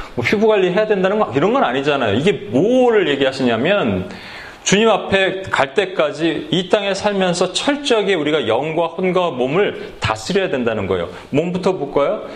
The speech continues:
육체를, 땅에 있는 지체를 죽이라 그러셨어요. 철저히 우리를 다스려야 돼요. 그래서 우리 기도문 하나 준비할 때도 사실은 제가 그렇게 이번에 강조하고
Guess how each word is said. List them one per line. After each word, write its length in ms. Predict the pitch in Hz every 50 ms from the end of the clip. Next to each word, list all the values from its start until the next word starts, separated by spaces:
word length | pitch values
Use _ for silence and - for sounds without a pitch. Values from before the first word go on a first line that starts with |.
| - - -
육체를, 840 | 151 156 - - - 202 185 190 190 185 180 185 - - 185 - - -
땅에 200 | 220 240 240 233
있는 220 | 220 208 202 170
지체를 420 | - 156 - - - 175 165 160
죽이라 380 | - - 175 156 175 185 180 165
그러셨어요. 600 | 143 135 - 123 107 - - - 117 104 101 107 - - - -
철저히 460 | - - - 294 285 294 - 262 233
우리를 280 | 180 160 160 165 160
다스려야 580 | - - - 117 120 - - 147 147 127 113 101
돼요. 140 | - 104 - - - - - -
그래서 640 | - - 185 196 190 196 226 226 190 123 107 - - - - - - - -
우리 180 | 160 175 196
기도문 460 | 196 - - 165 196 240 226 226 226 220
하나 180 | 214 202 190
준비할 440 | - - 160 165 165 175 165 156 156
때도 200 | - 151 151 156
사실은 720 | - 190 185 - - 147 156 160 170 170 147 113 98 110 - -
제가 240 | - - 139 160 143
그렇게 420 | 147 - - 156 151 135 127 - 113 127
이번에 400 | 120 131 143 135 131 131 123 123
강조하고 800 | - - 123 131 131 147 139 131 117 104 - 165 151 107 -